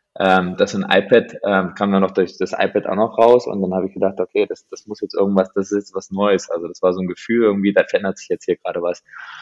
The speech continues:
Ähm, also besonders auch für diese Business-Welt und da hab ich einfach, da hab ich Möglichkeiten gesehen. Das war für mich ganz klar ein Game-Changer und hab gesagt, wer jetzt, jetzt hier dabei ist, äh, bei dieser Entwicklung, bei diesen neuen, ähm, der kann hier wirklich, äh, wirklich was,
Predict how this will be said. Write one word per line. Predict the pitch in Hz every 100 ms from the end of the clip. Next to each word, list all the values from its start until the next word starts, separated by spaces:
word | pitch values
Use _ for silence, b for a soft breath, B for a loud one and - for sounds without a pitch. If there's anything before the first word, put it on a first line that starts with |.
| B -
Ähm, | 90 90
also | 85 90 87
besonders | 92 95 98
auch | 98
für | -
diese | 95 87
Business-Welt | 80 110 104 98 110 104
und | 92 87
da | 85
hab | 87
ich | 101
einfach, | 95 87 90 _
da | 92
hab | 98
ich | 98
Möglichkeiten | 117 - - 101
gesehen. | 90 82 85
Das | 82
war | - 92
für | 98
mich | 98
ganz | 98 101 98
klar | 101
ein | 95 85
Game-Changer | 95 117 123 120 113
und | 101
hab | 98
gesagt, | 95 95
wer | -
jetzt, | 98 -
jetzt | 95 -
hier | - 117
dabei | 101 - 107
ist, | 135 135 -
äh, | 104 101
bei | 92
dieser | 92 95 92
Entwicklung, | 87 90 101 98
bei | 98
diesen | 85 90
neuen, | 92 98 101 _ B B B B -
ähm, | 92 92 90 87
der | 95
kann | - 95
hier | 95
wirklich, | 87 - 95 98
äh, | 95 90 90
wirklich | 90 90
was, | 92 -